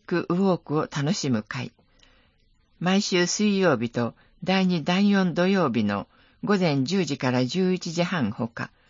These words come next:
落合川周辺で。参加費一回五百円。レンタルポール代五百円ほか、初心者歓迎。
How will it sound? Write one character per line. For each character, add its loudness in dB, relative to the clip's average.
落 0
合 4
川 0
周 -4
辺 -2
で。 -10
参 -4
加 -4
費 -4
一 -6
回 0
五 -2
百 -6
円。 -4
レ 4
ン 4
タ -2
ル -4
ポ -2
ー 0
ル -2
代 -4
五 -2
百 -6
円 -2
ほ -8
か、 -12
初 -4
心 0
者 -4
歓 -2
迎。 -2